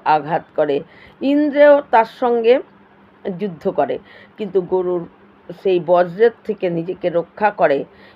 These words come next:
এবং অন্যান্য দেবতারাও যে যার মতো করে গরুরের উপরে প্রহার করতে থাকে বা গরুরের সঙ্গে লড়াই করতে থাকে, কিন্তু গরুর প্রত্যেকটা দেবতাকে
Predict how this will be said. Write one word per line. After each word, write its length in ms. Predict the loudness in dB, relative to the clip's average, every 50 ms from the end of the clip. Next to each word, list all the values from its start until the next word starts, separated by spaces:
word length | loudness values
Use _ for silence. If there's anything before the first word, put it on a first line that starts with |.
| -10 -2
এবং 360 | 0 2 2 4 2 2 0 -2 0 2
অন্যান্য 680 | 2 4 4 2 0 2 4 4 4 4 2 2 0
দেবতারাও 800 | 0 4 4 4 4 4 2 4 4 4 6 6 4 4 2 -2 -8 _ _ -16
যে 260 | -12 -2 0 0 2
যার 320 | 2 4 4 4 4 4 2
মতো 260 | 0 -2 -4 -6 -2
করে 240 | -2 0 2 2 2
গরুরের 500 | 2 0 0 0 -2 -2 -2 -4 -4 -6
উপরে 360 | -8 -8 -4 -2 0 0 0 -2 -8 -20 -20 -20 -20 _ -6
প্রহার 460 | 0 2 2 2 4 2 2 2 2
করতে 380 | 0 -6 -10 -8 -6 -4 -4 -2
থাকে 420 | -2 -2 -4 -4 -4 -4 -4 -2
বা 240 | 0 4 4 4 4
গরুরের 380 | 4 0 0 0 -2 -2 -4
সঙ্গে 280 | -4 -4 -6 -4 -4 -2
লড়াই 360 | 0 2 2 2 2 0 -2 -2
করতে 300 | -6 -10 -10 -8 -8 -8
থাকে, 440 | -8 -6 -8 -10 -8 -6 -4 -4 -6 -6 -12 -20 -20 -20 -20 -20 -20 -12 -8
কিন্তু 280 | -6 -6 -4 -4 -6 -6
গরুর 380 | -4 -4 -4 -4 -4 -6 -6 -10 -14 _ -8
প্রত্যেকটা 920 | -8 -8 -8 _ _ _ _ _ -2 -2 -2 -4 _ _ _ 0 0 0
দেবতাকে 800 | 0 0 -2 -4 -2 -2 -4 -4 -4 -6 -8 -6 -6 -6 -6